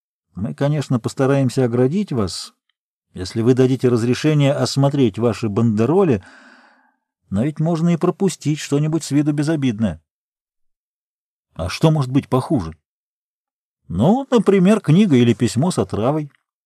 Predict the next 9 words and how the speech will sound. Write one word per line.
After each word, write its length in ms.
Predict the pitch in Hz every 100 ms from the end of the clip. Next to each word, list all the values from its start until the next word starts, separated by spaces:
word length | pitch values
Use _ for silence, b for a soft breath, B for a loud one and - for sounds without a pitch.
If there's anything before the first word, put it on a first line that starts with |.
| _ _ _ _ _ 143
Рукопись, 800 | 156 208 - 185 175 - - _
скреплённая 760 | - - 156 165 180 190 160 147
так, 180 | 180 160
что 200 | 151 139
вы 100 | 135
обязательно 680 | 127 123 156 190 123 214
уколетесь, 920 | - 156 151 120 127 151 147 151 143 -
разнимая 520 | 127 117 135 135 127
листки. 440 | 123 - - 127